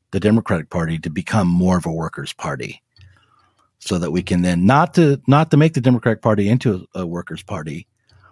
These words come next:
but to create a, uh, conditions so that a workers' party might emerge." So the D S A is really trying to,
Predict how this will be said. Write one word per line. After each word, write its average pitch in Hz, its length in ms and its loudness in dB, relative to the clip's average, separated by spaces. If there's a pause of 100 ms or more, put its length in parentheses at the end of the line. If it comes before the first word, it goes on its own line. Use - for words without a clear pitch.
(540)
but 87 260 0
to 85 400 -2 (760)
create 110 360 0
a, 92 220 -6
uh, 87 280 -2
conditions 98 600 -2
so 104 140 2
that 95 160 0
a 92 60 -2
workers' 98 360 -4
party 92 300 -2
might 80 180 -6
emerge." 82 640 -6 (1300)
So - 140 -6
the 107 100 -2
D 131 160 4
S 135 180 2
A 120 160 2
is 92 220 -6
really 110 280 -2
trying 95 340 -8
to, 87 360 -10